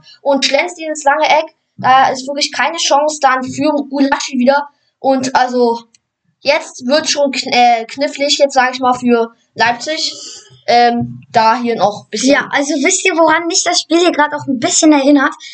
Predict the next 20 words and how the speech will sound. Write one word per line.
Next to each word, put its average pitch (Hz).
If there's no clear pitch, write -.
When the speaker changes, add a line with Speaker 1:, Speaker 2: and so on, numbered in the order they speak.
Speaker 2:
Mich 320
erinnert's 302
ein 277
bisschen 320
an 285
das 277
Dortmund, 294
ähm, 254
Wolfsburg-Spiel, 277
wo 294
Dortmund 311
auch 302
zwei 339
zu 311
null 311
gewonnen 294
hat. 285
Ähm, 294
also 294
weil 277